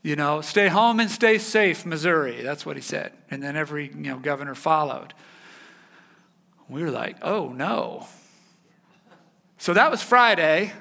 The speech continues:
Now, the next Friday, we were set to do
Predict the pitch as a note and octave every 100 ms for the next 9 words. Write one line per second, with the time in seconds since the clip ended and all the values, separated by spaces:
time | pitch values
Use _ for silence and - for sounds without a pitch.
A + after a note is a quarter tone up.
0 | - - F3+ F3+ G#3 F#4 G4+ - C4+ A#3+
1 | A3 G3 G3 A3+ D#4+ D#4 A3 - G#3+ E3+
2 | F3 - - - F3+ F#3+ A3+ G3 F#3